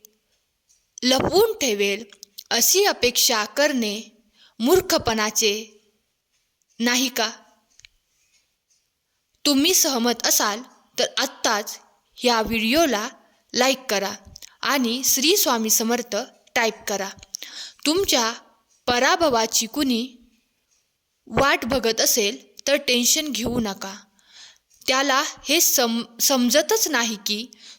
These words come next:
तो दुसऱ्याच्या वेगावर लक्ष ठेवता ठेवता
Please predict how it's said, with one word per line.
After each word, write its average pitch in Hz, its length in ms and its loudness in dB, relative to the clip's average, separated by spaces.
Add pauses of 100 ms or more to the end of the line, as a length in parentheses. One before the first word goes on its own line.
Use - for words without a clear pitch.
तो 294 120 4
दुसऱ्याच्या 262 720 2
वेगावर 220 600 0 (140)
लक्ष 294 400 0
ठेवता 214 440 -4
ठेवता 226 500 -4